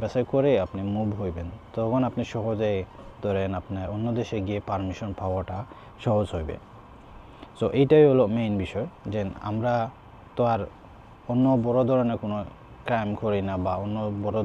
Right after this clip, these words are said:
ধরনের কোনো জিনিসের সমস্যায় পড়ি না। So আমাদের উদ্দেশ্য হলো পারমিশন। So পারমিশন পাওয়ার জন্য এটা কিন্তু ইম্পর্টেন্ট একটা জিনিস। আপনি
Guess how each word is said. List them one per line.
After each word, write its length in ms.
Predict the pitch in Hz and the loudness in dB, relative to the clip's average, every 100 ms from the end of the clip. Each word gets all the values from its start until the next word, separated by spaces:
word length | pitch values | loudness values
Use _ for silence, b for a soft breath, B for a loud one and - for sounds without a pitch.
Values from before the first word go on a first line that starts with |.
| 107 | 0
ধরনের 280 | 104 101 92 | -2 -4 -4
কোনো 120 | 101 98 | -4 -2
জিনিসের 380 | 98 104 98 107 - | -2 -2 0 -2 -4
সমস্যায় 400 | 101 92 - 104 - | -6 -6 -4 -6 -4
পড়ি 160 | 95 87 | -6 -6
না। 40 | 85 B B B B B B B B - | -8 B B B B B B B B -4
So 80 | 127 110 - - 117 | 2 2 0 -4 -2
আমাদের 320 | 123 127 139 127 | 0 2 4 4
উদ্দেশ্য 260 | 123 147 - 131 | 4 2 4 4
হলো 160 | 117 107 - - - - - - | 4 2 -2 -12 -18 -18 -18 -2
পারমিশন। 480 | 139 123 110 95 90 85 98 - | 2 2 0 -4 -8 -10 -10 -6
So 80 | 104 - - - - - - - | -6 -6 -16 -20 -20 -20 -10 -2
পারমিশন 380 | 139 143 151 139 | 2 4 4 4
পাওয়ার 200 | 127 127 117 | 4 2 2
জন্য 120 | 110 107 | -2 -2
এটা 140 | 98 117 - | 0 -2 -2
কিন্তু 220 | 101 104 95 104 | -4 -4 -4 -4
ইম্পর্টেন্ট 380 | 107 120 98 92 90 | -2 0 0 -2 -4
একটা 140 | 95 90 | -4 -4
জিনিস। 240 | 90 110 - - - - - B B B B B B 107 | -4 -6 -10 -14 -20 -20 -20 B B B B B B 0
আপনি 260 | - 110 | 0 -2